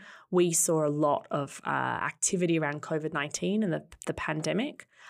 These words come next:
uh, and some of our entry-level analysts were working on these particular issues where we saw cyber criminals pivot and create fake S M Ss,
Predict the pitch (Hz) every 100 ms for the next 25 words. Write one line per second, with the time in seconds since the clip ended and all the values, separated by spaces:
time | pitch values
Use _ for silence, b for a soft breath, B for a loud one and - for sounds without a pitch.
0 | B 170 - 170 170 185 180 160 147 147
1 | 190 - 151 135 127 - 147 143 139 -
2 | - 151 151 151 - 156 135 135 139 139
3 | - 156 - 160 151 143 139 - 151 143
4 | 160 151 147 156 147 202 185 175 - 160
5 | 156 151 - - 233 302 - B B B
6 | B 170 160 - 165 151 147 - - 175
7 | 170 - - - - 160 160 - 302 392
8 | -